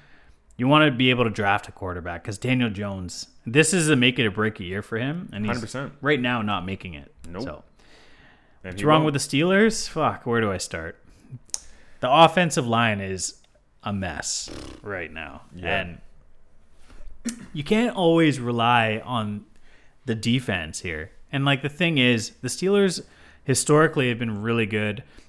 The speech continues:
Speaker 1: at having a great run game and a great passing game. Right now, Big Ben can barely throw the ball because he's getting pressured every single snap.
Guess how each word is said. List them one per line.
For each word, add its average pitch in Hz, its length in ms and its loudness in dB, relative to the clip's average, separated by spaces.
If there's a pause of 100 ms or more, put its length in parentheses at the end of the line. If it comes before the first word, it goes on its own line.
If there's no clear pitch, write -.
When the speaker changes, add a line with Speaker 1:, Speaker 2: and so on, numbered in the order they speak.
(120)
Speaker 1:
at 107 220 0
having 113 320 0
a 95 80 -6
great 120 440 0
run 123 300 0
game 113 380 -2 (200)
and 101 120 -2
a 92 40 -2
great 110 520 -2
passing 101 420 0
game. 80 320 -10 (100)
Right 135 200 0
now, 120 440 -2 (100)
Big 117 220 -2
Ben 123 240 2
can 110 160 -2
barely 113 340 0
throw 120 240 2
the 113 120 0
ball 107 340 0
because 110 320 -6
he's 107 160 -4
getting 107 480 -6 (260)
pressured 104 600 -4
every 98 340 -8
single 98 600 -6
snap. - 540 -10